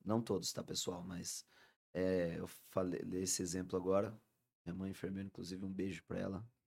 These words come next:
É, esse convívio, essa, essa, muito fo-, e será que todos os filhos de médicos querem ser mé-, querem ser médicos?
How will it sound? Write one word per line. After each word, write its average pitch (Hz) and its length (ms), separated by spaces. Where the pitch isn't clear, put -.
É, 104 680
esse 101 160
convívio, 120 680
essa, 92 360
essa, 90 500
muito 107 280
fo-, - 200
e - 80
será 180 200
que 175 60
todos 147 320
os 123 140
filhos 117 240
de 104 80
médicos 110 400
querem 113 280
ser 107 200
mé-, 98 220
querem 139 280
ser 127 240
médicos? - 640